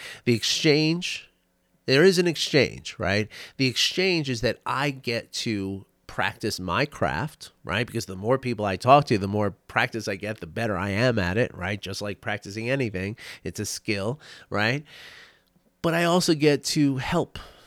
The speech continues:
and that means something to me. It really does. It's, it's bigger than the money. It's bigger than the bills. It's bigger than all that,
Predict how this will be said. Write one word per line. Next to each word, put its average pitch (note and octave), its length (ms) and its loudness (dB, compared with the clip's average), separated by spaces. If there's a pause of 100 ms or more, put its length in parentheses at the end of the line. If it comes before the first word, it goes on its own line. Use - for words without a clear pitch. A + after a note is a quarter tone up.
(280)
and A#2+ 140 -4
that A#2+ 160 -2
means B2+ 280 -2
something F#2 320 -6
to F2+ 120 -10
me. D2+ 220 -16 (320)
It A2+ 160 -4
really G#2 320 4
does. - 560 -6 (140)
It's, G#2 240 -6 (260)
it's A#2 240 -4 (320)
bigger B2+ 320 8
than G#2 160 0
the G2+ 80 -2
money. F2+ 380 -6
It's F2 120 -10
bigger A2+ 380 -2
than G2+ 140 -6
the F#2 80 -6
bills. F#2 400 -4
It's F#2 120 -10
bigger A2+ 320 -6
than G2 160 -6
all E2+ 180 -6
that, - 260 -14